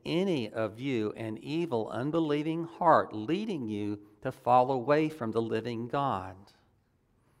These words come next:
But exhort one another every day, as long as it is called today, that none of you may be hardened by the deceitfulness of sin.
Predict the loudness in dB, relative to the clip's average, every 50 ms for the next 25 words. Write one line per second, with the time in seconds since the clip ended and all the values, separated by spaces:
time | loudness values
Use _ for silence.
0 | _ _ _ _ _ _ _ _ _ _ _ _ -2 0 0 0 -2 -4 -6 -2
1 | 2 4 6 6 4 4 2 -2 -2 0 0 0 -2 -2 0 -2 -2 -2 -4 -4
2 | -4 -2 -2 0 0 -2 -4 -2 0 0 2 2 2 0 -2 -6 -8 -8 -8 -4
3 | 0 2 2 2 2 2 -2 -4 -4 -4 -4 -4 -6 -8 -12 -8 -2 2 4 4
4 | 4 4 2 -2 -4 -4 -2 -4 -4 -4 -4 -6 -6 -6 -6 -4 -2 -2 -2 -4
5 | -4 -4 -4 -4 -4 -4 -4 -4 -4 -6 -8 -8 -10 0 6 8 8 8 8 4
6 | 0 0 0 0 0 0 -2 -4 -6 -6 -10 -10 -6 -6 -6 -6 -6 -8 -8 -8
7 | -6 -6 -8 -8 -10 -12 -14 -14 -14 -12 -8 -6 -4 -2 -4 -4